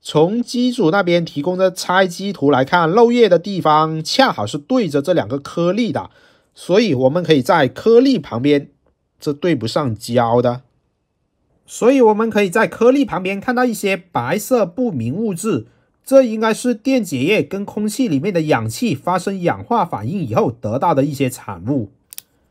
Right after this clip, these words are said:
现在这一个硬盘上电电流还是可以跑上来的，并且有跳变。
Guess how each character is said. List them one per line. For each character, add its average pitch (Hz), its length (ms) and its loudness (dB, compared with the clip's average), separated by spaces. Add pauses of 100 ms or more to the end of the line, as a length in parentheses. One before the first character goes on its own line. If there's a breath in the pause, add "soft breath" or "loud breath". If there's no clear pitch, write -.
(420)
现 - 380 0
在 285 100 6
这 277 140 4
一 254 80 0
个 269 100 6
硬 254 180 2
盘 143 220 0
上 247 320 2
电 247 160 -2
电 247 200 0
流 120 180 2
还 151 160 0
是 170 120 -4
可 135 120 -2
以 143 100 2
跑 113 160 -6
上 147 180 -2
来 113 140 -4
的， 123 200 -2 (120)
并 208 180 -6
且 - 160 -4
有 90 140 -8
跳 143 240 2
变。 127 380 2